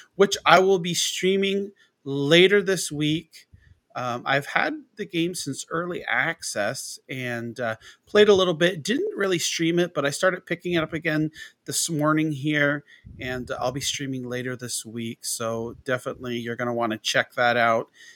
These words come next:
And again, if you don't win today, you can always pick it up, the Stadia store, fourteen ninety-nine U S, nineteen ninety-nine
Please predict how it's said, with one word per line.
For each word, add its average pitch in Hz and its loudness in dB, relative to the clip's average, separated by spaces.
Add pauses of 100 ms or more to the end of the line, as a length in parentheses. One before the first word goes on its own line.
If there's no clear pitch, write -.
(240)
And 135 -2
again, 139 2
if - -6
you 139 -2
don't 127 -2
win 135 0
today, 135 0
you 131 -4
can 143 -6
always 170 4
pick 175 0
it 156 6
up, 147 4 (120)
the - -10
Stadia 147 0
store, 147 0 (340)
fourteen 202 2
ninety-nine 175 2
U 147 0
S, 139 0
nineteen 185 -2
ninety-nine 160 0